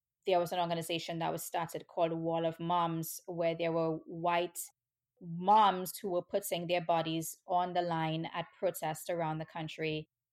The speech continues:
Whenever protest movements bubble into the public consciousness, I always gut check myself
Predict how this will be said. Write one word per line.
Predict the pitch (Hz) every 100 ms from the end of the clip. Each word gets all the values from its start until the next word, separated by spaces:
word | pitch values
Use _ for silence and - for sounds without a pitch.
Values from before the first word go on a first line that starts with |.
| _ _ _ _ _ _ _ -
Whenever | 202 202 240 247 247 233 262 269 277 262 - _ _
protest | - 247 233 202
movements | 214 196 202 190 185 190 202 175
bubble | 190 180 180 185 -
into | 180 175 - 180 170 170 175 - _ _ _ _ _ _ _ _
the | 214
public | 196 220 180 170
consciousness, | - 190 190 220 247 285 - - _ _ _ _
I | 214 208
always | 214 220 220 202 165
gut | 196 185
check | - - 175 175 - -
myself | 190 170 160 - 185 156 156